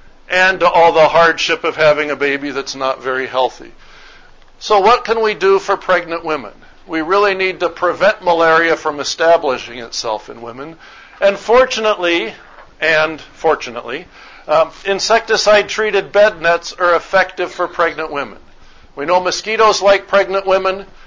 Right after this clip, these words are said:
and insecticide-treated bed nets are effective. Women that sleep under bed nets are less likely to have malaria in their placenta.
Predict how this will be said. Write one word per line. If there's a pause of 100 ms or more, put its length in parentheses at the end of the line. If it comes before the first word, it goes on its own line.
(120)
and
insecticide-treated
bed
nets
are
effective. (420)
Women
that
sleep
under
bed
nets
are
less
likely
to
have
malaria
in
their
placenta.